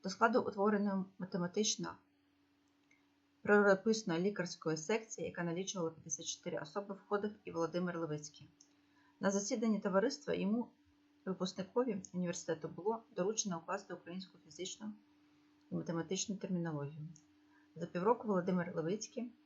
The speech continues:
встигає підготувати матеріали до термінології з механіки. Меморіальна дошка на будинку, де у тисяча вісімсот дев'яносто другому, тисяча вісімсот дев'яносто восьмому роках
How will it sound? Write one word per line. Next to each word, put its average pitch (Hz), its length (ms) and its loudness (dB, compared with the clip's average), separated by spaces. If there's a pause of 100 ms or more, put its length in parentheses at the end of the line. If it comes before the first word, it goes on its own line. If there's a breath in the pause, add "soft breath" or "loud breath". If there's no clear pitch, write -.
(120)
встигає 190 460 2
підготувати 175 480 -2
матеріали 165 540 -2 (220)
до - 60 -4
термінології 156 640 -2
з - 80 -10
механіки. 160 500 -10 (960 loud breath)
Меморіальна 185 500 6
дошка 185 420 0
на 226 140 0
будинку, 196 540 -2 (420 loud breath)
де 180 140 4
у 180 40 4
тисяча - 440 -2
вісімсот - 360 -8
дев'яносто 165 340 -6
другому, 160 380 -2
тисяча 160 400 -6
вісімсот 160 320 -8
дев'яносто 156 360 -8
восьмому 165 460 -14
роках - 560 -8